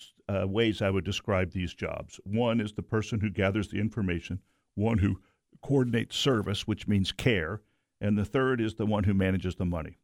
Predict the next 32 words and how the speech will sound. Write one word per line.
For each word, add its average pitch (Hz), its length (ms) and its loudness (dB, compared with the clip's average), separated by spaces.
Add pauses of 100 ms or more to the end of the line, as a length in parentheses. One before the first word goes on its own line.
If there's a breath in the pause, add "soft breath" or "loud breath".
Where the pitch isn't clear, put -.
(180)
So - 140 -4
let's 180 220 0
talk 175 240 0
first 131 240 -2
about 107 260 0
the 101 80 -4
person 113 380 -2
who 90 80 0
gathers 98 380 -4
information. 92 680 -4 (520)
Uh, 101 100 2
the 104 140 0
place 185 260 4
to - 100 -8
start 101 500 2 (340)
is 104 180 0
to 117 100 -2
make 117 240 2
a 127 60 0
journal, 98 540 -2
a 104 80 -2
journal 135 400 0
of 135 120 -4
contact 131 600 2
information. 85 680 -4 (340)
Uh, 87 200 -2
it 85 80 -4
doesn't 98 220 2
have 107 200 2
to - 80 -4
be 110 160 2
a 101 100 2